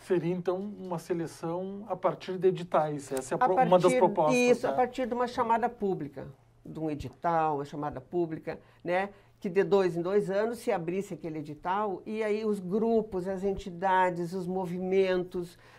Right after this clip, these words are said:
Speaker 2: grupo de pesquisa das universidades tivessem a chance de entrar no conselho. Então, se candidata e aí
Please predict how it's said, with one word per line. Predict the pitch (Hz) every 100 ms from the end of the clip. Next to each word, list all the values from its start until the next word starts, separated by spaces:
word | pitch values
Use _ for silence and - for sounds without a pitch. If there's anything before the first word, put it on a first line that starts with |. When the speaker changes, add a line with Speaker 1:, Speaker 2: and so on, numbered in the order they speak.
| -
Speaker 2:
grupo | 214 233 208
de | 202
pesquisa | 208 185 185 - - 202 196 202
das | 165 180
universidades | 180 170 165 165 160 175 214 226
tivessem | 294 220 240 285 349 277 214
a |
chance | 208 208 202 208
de | 175
entrar | 180 165 165 151 143
no | 143
conselho. | 156 143 - 135 98 - - - - -
Então, | 220 226 202
se | 202
candidata | 226 220 190 170 165 190 247 247 170 151
e | - 226 277
aí | 233 185 208 262